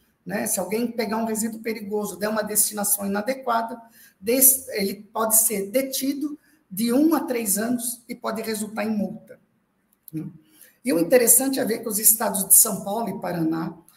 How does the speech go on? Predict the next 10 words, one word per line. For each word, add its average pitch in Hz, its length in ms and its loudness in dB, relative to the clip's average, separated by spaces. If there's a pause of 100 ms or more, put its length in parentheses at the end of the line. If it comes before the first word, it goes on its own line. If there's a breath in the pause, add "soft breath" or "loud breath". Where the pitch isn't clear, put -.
(160 soft breath)
já 208 320 0
implementaram 214 960 0
leis - 680 0 (160 loud breath)
que 247 120 -4
condicionam 262 840 2
o 214 60 -6
cumprimento 254 680 -2
da 208 140 -2
logística 202 580 -2
reversa 170 760 -2